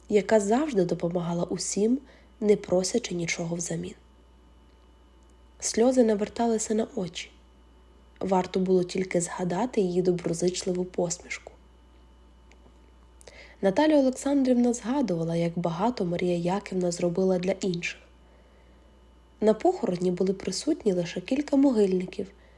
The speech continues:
які виконували свою роботу, оскільки їм заплатили за це.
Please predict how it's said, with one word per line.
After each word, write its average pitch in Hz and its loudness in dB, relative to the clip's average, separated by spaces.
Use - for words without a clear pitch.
які 196 4
виконували 196 2
свою 175 -6
роботу, 170 -8
оскільки 269 0
їм 240 4
заплатили 226 0
за - -8
це. - -14